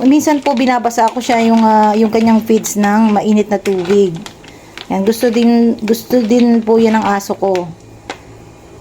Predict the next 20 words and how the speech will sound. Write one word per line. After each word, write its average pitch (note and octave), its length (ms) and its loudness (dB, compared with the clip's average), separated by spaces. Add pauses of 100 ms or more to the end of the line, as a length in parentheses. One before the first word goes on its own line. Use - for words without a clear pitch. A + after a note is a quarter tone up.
(300)
Ayan. A#3 1040 0 (640)
Ready G#3+ 320 -2
na B3+ 80 2
po B3+ 160 -2
yung, B3 240 0
ah, A#3+ 160 2
pagkain A3 480 -2
ng A#3+ 160 0 (160)
aking G#3+ 160 -6
aso. F#4+ 320 0 (4000)
Ayan G#3+ 160 0
po, B3 160 0
ready, A3 320 0
ready A3+ 320 0
na A3+ 80 0
po A3+ 160 -2
yung A3+ 160 0
aso G#3+ 320 -4
ko, C4+ 140 -4
oh. C4 220 2